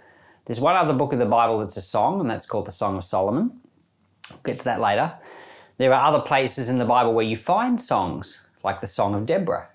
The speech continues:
in the book of Judges, or the Song of Miriam in the book of Exodus, or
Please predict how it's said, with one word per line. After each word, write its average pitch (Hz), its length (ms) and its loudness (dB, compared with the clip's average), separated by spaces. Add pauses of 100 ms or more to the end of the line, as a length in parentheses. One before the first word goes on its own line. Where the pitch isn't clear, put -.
in 110 80 -4
the 101 60 -2
book 98 160 -4
of 107 80 -2
Judges, 104 600 -2
or 113 160 0
the 117 60 -2
Song 127 260 0
of 131 60 -2
Miriam 131 800 0
in 117 80 -2
the 120 80 0
book 120 140 -2
of 120 100 0
Exodus, 120 600 -4 (460)
or 233 460 2